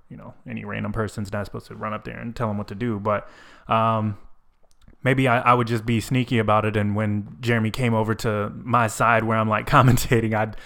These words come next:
talk a little bit louder, like, "What he needs to do is," and, uh, see if that helped him out. But I like Jeremy Stevens. I, I'm actually, you know, I think Zabit is, is a great talent. He's, he's fun to watch. He did some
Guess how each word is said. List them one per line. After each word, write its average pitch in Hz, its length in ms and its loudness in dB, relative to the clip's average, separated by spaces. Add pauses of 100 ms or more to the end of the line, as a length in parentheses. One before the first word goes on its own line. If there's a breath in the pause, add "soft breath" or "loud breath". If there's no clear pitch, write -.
(220 loud breath)
talk 123 240 4
a 123 60 2
little 123 180 4
bit 117 200 2
louder, 123 360 6
like, 110 220 2
"What 214 180 10
he 262 80 4
needs 214 360 2
to 160 160 2
do 180 420 8
is," 127 640 4 (1500 loud breath)
and, 107 240 -4
uh, 101 300 -4
see - 180 0
if 110 120 2
that 110 180 0
helped 107 200 -4
him 110 80 -6
out. 104 220 -2
But 110 260 0 (400 loud breath)
I 175 60 4
like 196 240 2
Jeremy 127 280 2
Stevens. 110 400 -2
I, 135 120 4 (100)
I'm 139 140 2
actually, 151 540 -2
you 135 180 -2
know, 131 80 4
I 113 100 4
think 147 220 -2
Zabit 117 480 -2
is, 107 280 -4
is 104 160 -6
a 98 80 -4
great 120 400 -2
talent. 113 460 -2
He's, 104 400 -6
he's 104 260 -8
fun 143 280 2
to 123 80 2
watch. 110 500 4 (480 soft breath)
He - 140 -8
did 123 200 2
some 110 400 -2